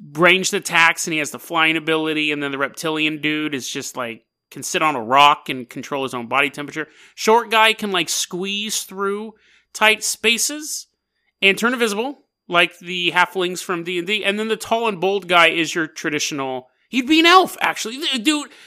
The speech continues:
oh my god, these are just D and D classes. But anyway, so he has these four classes, and you think, "Okay, that's cool, like, whatever.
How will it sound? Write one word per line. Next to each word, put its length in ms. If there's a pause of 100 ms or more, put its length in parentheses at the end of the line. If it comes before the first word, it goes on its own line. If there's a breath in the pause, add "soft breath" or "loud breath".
(120)
oh 180
my 140
god, 260
these 200
are 60
just 520 (180)
D 200
and 80
D 160
classes. 540
But 140
anyway, 300
so 380 (880 soft breath)
he 140
has 200
these 160
four 200
classes, 420
and 160
you 60
think, 240
"Okay, 320
that's 260
cool, 320
like, 220
whatever. 480